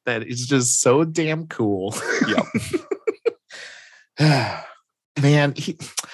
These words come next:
Speaker 1: there are few characters who get screwed over by their writer as
Speaker 2: Yeah.
Speaker 1: often as Scott
Speaker 2: It's
Speaker 1: does.
Speaker 2: true. Yeah. At his worst, he is just so boring and vanilla.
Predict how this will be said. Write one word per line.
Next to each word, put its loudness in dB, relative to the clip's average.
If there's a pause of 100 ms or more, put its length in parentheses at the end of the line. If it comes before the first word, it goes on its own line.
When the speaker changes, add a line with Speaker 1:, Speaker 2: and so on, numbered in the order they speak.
(600)
Speaker 1:
there 8
are 6
few 4
characters -2
who -2
get -2 (460)
screwed 2
over 0
by 0
their -4 (100)
writer -4 (300)
as 0
Speaker 2:
Yeah. 4
Speaker 1:
often -6
as -6
Scott 0
Speaker 2:
It's -2
Speaker 1:
does. -4
Speaker 2:
true. -4 (220)
Yeah. 2 (400)
At 8
his 4
worst, 4
he 4
is 2
just -4
so 4
boring -4
and -8
vanilla. -2